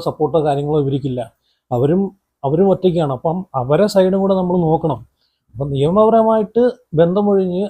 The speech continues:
അവർക്ക് എന്താണ് ചെയ്യാൻ പറ്റുന്നത് അത് ചെയ്തിട്ട് വേണം പോകാൻ. അല്ലാതെ നിയമപരമായിട്ട് ബന്ധം ഒഴിയാതെ, ആ, പോയി വേറൊരു സ്ത്രീയോടൊപ്പം ജീവിക്കുന്നത് അത് ശരിയായിട്ടുള്ളൊരു കാര്യമാണെന്ന് എനിക്കും തോന്നുന്നില്ല. എന്തായാലും അവർക്ക്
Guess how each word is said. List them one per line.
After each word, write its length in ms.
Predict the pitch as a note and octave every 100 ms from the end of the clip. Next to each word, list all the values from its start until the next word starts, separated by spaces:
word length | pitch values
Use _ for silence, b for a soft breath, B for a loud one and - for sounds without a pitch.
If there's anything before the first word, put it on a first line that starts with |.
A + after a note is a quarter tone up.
| - F3
അവർക്ക് 280 | E3 F#3+ F#3
എന്താണ് 320 | F3 F#3 F#3+ F#3+
ചെയ്യാൻ 240 | E3 F3 F3+
പറ്റുന്നത് 360 | D#3 D#3 D3+ F3 D#3
അത് 100 | E3+ -
ചെയ്തിട്ട് 360 | D3 E3 F#3 G#3
വേണം 180 | F3+ F3+ D#3+
പോകാൻ. 160 | D#3 B2+
അല്ലാതെ 260 | B2+ C3+ D#3 D#3+
നിയമപരമായിട്ട് 640 | D3+ D#3+ E3 F3 F3 E3+ E3+ E3
ബന്ധം 180 | E3 E3+
ഒഴിയാതെ, 460 | E3 E3 D#3+ E3 E3+ _ _ _ _ - D#3
ആ, 20 | D#3+ D#3 D#3+
പോയി 260 | E3 E3+ E3 - _ _ - D#3 E3
വേറൊരു 360 | E3+ F#3 F#3 F#3
സ്ത്രീയോടൊപ്പം 560 | E3+ D#3+ F3 F3 F3 E3
ജീവിക്കുന്നത് 560 | D#3+ F3 D#3 F3 E3 E3+ F3+ _ D#3
അത് 80 | E3+ F3
ശരിയായിട്ടുള്ളൊരു 520 | D#3+ F3 F3 F3 E3+
കാര്യമാണെന്ന് 640 | E3+ E3 E3+ D#3+ D#3+ D#3+ F3 _ _ _ _ -
എനിക്കും 240 | D#3+ D#3 E3+
തോന്നുന്നില്ല. 340 | D#3+ D#3 C#3 - _ _ _ _ C#3+
എന്തായാലും 300 | C#3+ C#3+ E3 - C#3
അവർക്ക് 220 | D3+